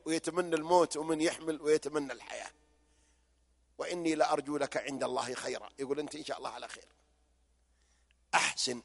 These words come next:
انتبه. وأول الإحسان وأكثره للأم، بناء على الجهد المبذول منها.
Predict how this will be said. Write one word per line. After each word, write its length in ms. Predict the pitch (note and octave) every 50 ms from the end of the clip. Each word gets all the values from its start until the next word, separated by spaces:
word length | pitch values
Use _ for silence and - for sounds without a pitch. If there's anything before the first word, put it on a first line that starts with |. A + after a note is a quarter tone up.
| -
انتبه. 300 | E3 E3 - G#2+ - - - _ _ _ _ _ _ _ _ _ _ _ _ _ _ _ _ _ _ _ _ _ -
وأول 420 | - C3+ E3 F#3 F#3 E3+ E3 D3+ D3+
الإحسان 480 | D3+ C#3 - - - F#3 F3+ F3 D3+
وأكثره 500 | C#3 D3 F3 - - - G3 G3+ G#3+ G#3 - - - - - - - - _ _ _ _ _ _ _
للأم، 440 | - C3+ F#3+ - - F3+ F3+ D3 A2 - _ _ _ _ _ _ _ _ _ _ _ _ _ _ _ _ _ _ _ _ _ _ _ _
بناء 380 | A2+ A#2 C#3+ D3+ D3 C#3 C#3+ C3
على 200 | A#2 C#3 C#3+ C3
الجهد 380 | C3 - - G3+ C#3+ C#3 -
المبذول 500 | D3 C3+ C3+ C#3 C3 C#3+ D3 D#3 C#3+ B2
منها. 280 | B2+ C#3 C3 - -